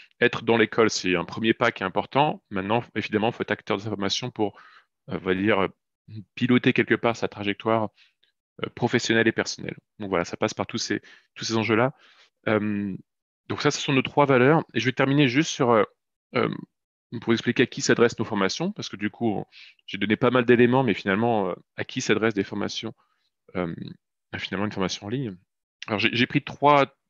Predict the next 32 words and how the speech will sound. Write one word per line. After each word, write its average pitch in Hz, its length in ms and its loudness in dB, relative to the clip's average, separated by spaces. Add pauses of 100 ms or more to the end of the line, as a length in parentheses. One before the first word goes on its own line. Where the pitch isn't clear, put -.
(100)
trois - 220 0
personnes. 131 520 0 (480)
Maintenant, 104 140 2
c'est 107 160 -2
pas, 104 260 2
alors, 92 280 -4
ça 101 100 -12
se - 80 -12
réduit 92 180 -8
pas 98 140 -6
à - 20 -2
ces - 120 -12
trois - 160 -10
personnes, 92 260 -8
évidemment. 95 360 -6 (600)
Euh, 101 60 0
j'ai 107 120 -2
pensé 131 300 2
à 123 40 6
Alexis, 143 440 0 (1040)
qui 127 100 2
arrive 113 200 4
à 120 40 8
Artline, 120 380 0
donc 110 180 -2
à, 98 60 2
à 117 180 2
dix-sept 117 360 -4
ans, 196 100 2
donc 180 140 -2
assez 107 240 -2
jeune, 123 340 -2